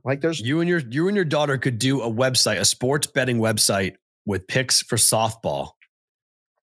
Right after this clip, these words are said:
Speaker 1: It's tough to find
Speaker 2: Mm.
Speaker 1: lines right now. Right now, it's just futures, and Oklahoma is the best team,
Speaker 2: By
Speaker 1: and it
Speaker 2: far
Speaker 1: ain't
Speaker 2: again?
Speaker 1: even close. They won it
Speaker 2: Again?
Speaker 1: last year. Yeah,
Speaker 2: Jesus.
Speaker 1: they're minus one fifty right now to win the whole thing.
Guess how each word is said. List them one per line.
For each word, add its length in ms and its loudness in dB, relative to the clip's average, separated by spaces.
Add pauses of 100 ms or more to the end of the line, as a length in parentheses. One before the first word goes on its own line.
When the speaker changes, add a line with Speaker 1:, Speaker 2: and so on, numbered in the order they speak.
(720)
Speaker 1:
It's 140 -4
tough 200 0
to 80 -2
find 320 0
Speaker 2:
Mm. 40 2
Speaker 1:
lines 280 0
right 160 0
now. 160 -2
Right 220 -2
now, 200 0
it's 120 -6
just 240 -2
futures, 520 0
and 120 0
Oklahoma 540 0
is 220 -4
the 80 -2
best 360 0
team, 360 0 (480)
Speaker 2:
By 80 -4
Speaker 1:
and 80 -4
it 40 2
Speaker 2:
far 160 0
Speaker 1:
ain't 160 0
Speaker 2:
again? 120 0
Speaker 1:
even 160 -4
close. 540 -2
They 100 0
won 280 0
it 20 2
Speaker 2:
Again? 120 -2
Speaker 1:
last 380 -2
year. 280 0
Yeah, 540 -4
Speaker 2:
Jesus. 80 -2
Speaker 1:
they're 120 0
minus 560 -2
one 220 0
fifty 420 -2
right 260 0
now 180 2
to 60 0
win 240 0
the 100 0
whole 200 0
thing. 300 -2